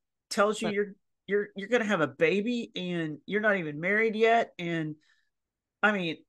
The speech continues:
Speaker 1: it just, I, I cannot even comprehend
Speaker 2: Right.
Speaker 1: the, the upside down life on a spin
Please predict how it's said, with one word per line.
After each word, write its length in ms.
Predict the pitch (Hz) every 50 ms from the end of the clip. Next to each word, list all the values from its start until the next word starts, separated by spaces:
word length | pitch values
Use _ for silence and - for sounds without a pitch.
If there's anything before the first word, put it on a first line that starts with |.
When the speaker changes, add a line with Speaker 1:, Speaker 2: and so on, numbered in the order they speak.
| _ _ -
Speaker 1:
it 240 | 226 262 - - -
just, 360 | - 339 294 247 - - - _ _ _ _ _ _ _ _ _ - - - _ - -
I, 180 | 262 269 269 - _ _ _ _ -
I 40 | 202 208
cannot 520 | - - - 330 320 320 311 302 285 269 - - _ _
even 380 | - 233 269 285 277 262 233 208
comprehend 640 | - - 180 156 143 131 - 143 135 139 139 117 - 127 _ _ _ _ _ _ _ -
Speaker 2:
Right. 320 | 151 139 135 131 - _ _ _ _ _ _ _ _ _ _ _ _ - 151 135 117 - -
Speaker 1:
the, 340 | 185 180 180 170 165 147 - - _ _ _ _ _ _ _ _ _ _ _ - - 127
the 200 | - 175 - - -
upside 540 | 208 208 - - - 247 220 214 196 139 -
down 500 | 160 156 170 170 170 180 180 180 175 - -
life 380 | - 160 160 160 175 180 175 - -
on 140 | 170 165 156
a 80 | 151 147
spin 680 | - - - - - 175 170 165 160 160 156 151 147